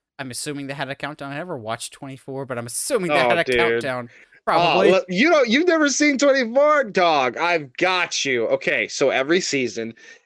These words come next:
Speaker 2: is, uh, twenty-four episodes because every season is one day in the life of Jack Bauer. And every episode is an hour slash forty-five minutes, <laughs> uh, with commercials.
Speaker 1: So what's the
Speaker 2: Um,
Speaker 1: episode where he gets stuck in traffic?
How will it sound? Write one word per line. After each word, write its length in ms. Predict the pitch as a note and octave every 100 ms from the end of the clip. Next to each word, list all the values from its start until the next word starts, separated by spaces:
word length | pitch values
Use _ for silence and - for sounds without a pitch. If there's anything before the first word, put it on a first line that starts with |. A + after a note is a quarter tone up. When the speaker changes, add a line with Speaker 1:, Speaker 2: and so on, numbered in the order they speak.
| -
Speaker 2:
is, 340 | C3 B2+ A#2
uh, 180 | A2+ G#2+
twenty-four 520 | - B2 C3 D3 C#3
episodes 480 | G2+ A2+ - F2 -
because 380 | A2+ G#2 A2 F#2+ -
every 280 | B2+ C#3
season 440 | B2 C3+ B2 A#2+ G#2+
is 180 | G2 G#2
one 280 | A#2+ C#3+
day 180 | C3+ A#2+
in 80 | A2+
the 80 | G#2+
life 340 | G2+ G2+ -
of 60 | A2+
Jack 320 | G2+ F2+ -
Bauer. 340 | A2 A2 E2 - - -
And 100 | A2
every 280 | A#2 A#2 A#2
episode 420 | D3 E3 D3+ A#2+
is 120 | A2 G#2
an 120 | G2+ -
hour 420 | E3 C3 E2+ - _ _
slash 320 | - A#2+ A2+
forty-five 520 | - A#2+ B2 A#2+ A2+ A2+
minutes, 420 | A#2 C3+ - -
<laughs> 40 | G3+
uh, 640 | G3 E3 D3+ D3 C#3 D#3 E3
with 240 | D3 B2+
commercials. 480 | C#3 C#3 C#3 A2 - -
Speaker 1:
So 100 | -
what's 160 | C3+ F3+
the 60 | D3
Speaker 2:
Um, 140 | C#3+
Speaker 1:
episode 160 | C3+ F3+
where 80 | E3+
he 60 |
gets 180 | E3+ -
stuck 200 | - F3
in 100 | D3
traffic? 500 | - D#3 F3 G2 -